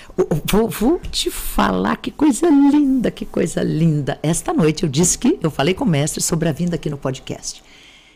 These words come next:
E eu vou te dizer qual foi o recado que ele deu. Eu devia ter falado antes da sua pergunta, porque daí a partir de agora você pode explorar à vontade as perguntas. Ele falou assim,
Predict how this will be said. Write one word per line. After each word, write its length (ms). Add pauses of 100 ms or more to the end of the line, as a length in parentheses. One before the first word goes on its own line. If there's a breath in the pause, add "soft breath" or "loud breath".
(100)
E 160
eu 80
vou 140
te 100
dizer 300
qual 180
foi 160
o 40
recado 440
que 100
ele 140
deu. 240
Eu 60
devia 180
ter 140
falado 400
antes 320
da 100
sua 220
pergunta, 400
porque 100
daí 80
a 60
partir 180
de 60
agora 160
você 100
pode 200
explorar 320
à 40
vontade 460
as 100
perguntas. 480
Ele 140
falou 300
assim, 280